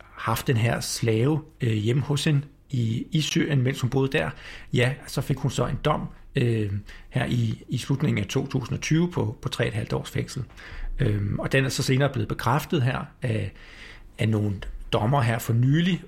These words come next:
Øh, og så er der altså også kommet frem, at man, at den her familie så havde endnu en, en yazidisk slave, hvilket så gør, at hun skal få retten igen, og, øh, og muligvis får en endnu hårdere dom, end den hun allerede nu sidder indenfor.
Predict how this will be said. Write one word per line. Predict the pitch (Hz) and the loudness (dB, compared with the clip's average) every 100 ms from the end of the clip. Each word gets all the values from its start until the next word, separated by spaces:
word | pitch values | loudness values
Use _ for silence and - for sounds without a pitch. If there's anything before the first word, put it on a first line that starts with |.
| - | -2
Øh, | 120 113 | 0 0
og | - | -2
så | 127 | -2
er | 139 | 0
der | |
altså | 151 139 | 2 0
også | 127 | 2
kommet | 135 127 | 2 2
frem, | 123 131 165 - - - - | 2 -2 -2 -6 -14 -14 -2
at | 123 117 | 0 0
man, | 127 117 113 113 - | 0 2 0 -2 -4
at | 127 117 | -4 -2
den | 127 | 0
her | 120 | 2
familie | 135 127 160 233 | 2 2 2 0
så | 135 | 0
havde | 117 104 113 123 | 2 4 2 2
endnu | - 196 190 | 2 2 4
en, | 110 101 - | 2 -2 -2
en | 113 | 2
yazidisk | 113 - 113 120 - | 2 2 2 0 0
slave, | - 104 107 117 - - - - | -2 0 2 0 -6 -16 -12 0
hvilket | 123 123 | 2 2
så | 127 | 0
gør, | 117 113 127 | 2 2 2
at | 113 | 0
hun | 113 | -2
skal | - | 0
få | 117 131 | -2 0
retten | 101 98 139 | 0 0 2
igen, | 202 208 - - - - - | 2 2 0 -10 -18 -16 0
og, | 123 113 110 110 | 4 4 4 4
øh, | 110 107 | 2 0
og | |
muligvis | 131 131 123 - | 2 2 0 0
får | 117 | 0
en | 117 | 0
endnu | 107 113 | 0 0
hårdere | 95 104 107 | 0 -2 0
dom, | 104 151 | -2 0
end | 110 | -2
den | 104 | -2
hun | 104 | -2
allerede | 104 104 110 110 - | -2 0 0 0 0
nu | 147 117 | 0 0
sidder | - 110 101 | -2 -2 -2
indenfor. | 104 101 - | -2 -2 -4